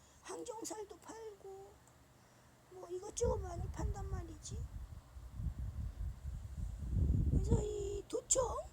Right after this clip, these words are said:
시청, 그리고 이제 구청, 청주시에 이제 구청 있잖아. 상당구청, 뭐 흥덕구청, 뭐 이런 구청, 그리고 도의회, 시의회,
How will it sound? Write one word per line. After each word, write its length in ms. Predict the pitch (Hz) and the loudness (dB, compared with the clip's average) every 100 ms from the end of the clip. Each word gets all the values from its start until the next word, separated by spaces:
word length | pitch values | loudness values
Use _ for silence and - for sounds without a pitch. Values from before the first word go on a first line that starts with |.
| - - - - | -14 -12 -6 -2
시청, 520 | - - - - 453 523 - - - - - - - - | 0 0 2 0 0 -2 -4 -12 -20 -20 -20 -16 -16 -4
그리고 340 | 466 415 415 | -2 2 2
이제 220 | 403 - 427 | 4 2 2
구청, 680 | - - - 466 - 640 - - - - | 0 2 4 4 4 0 -2 -8 -10 -6
청주시에 920 | - 988 480 480 480 - 440 403 440 427 | -4 -2 -2 -2 2 4 4 4 6 4
이제 200 | 330 - | 4 2
구청 400 | - - - - | 4 2 4 2
있잖아. 440 | - - - - - - - - | -2 -2 0 0 -4 -12 -16 -8
상당구청, 1500 | - 453 440 427 403 381 359 - 330 370 370 349 330 - 320 | -4 -4 0 0 0 -4 -4 4 4 4 -2 -4 -6 -6 -6
뭐 320 | 349 349 339 - - - - - - - | -6 -6 -8 -10 -12 -14 -20 -20 -18 -12
흥덕구청, 1160 | - 539 523 480 - 381 - - 440 392 320 | -8 -6 0 0 0 -6 -2 -2 0 -2 -4
뭐 100 | 320 | -6
이런 280 | - 311 262 | -6 -6 -6
구청, 440 | - - - 381 587 - - - - - | -8 -6 -4 -4 -6 -8 -20 -20 -20 -6
그리고 340 | - 440 427 427 | 2 4 6 4
도의회, 800 | - 466 453 392 381 427 415 539 554 640 - | 2 4 4 4 2 0 -4 -2 -2 -4 -4
시의회, 840 | - - 480 453 392 392 403 - | 0 2 2 0 2 2 2 0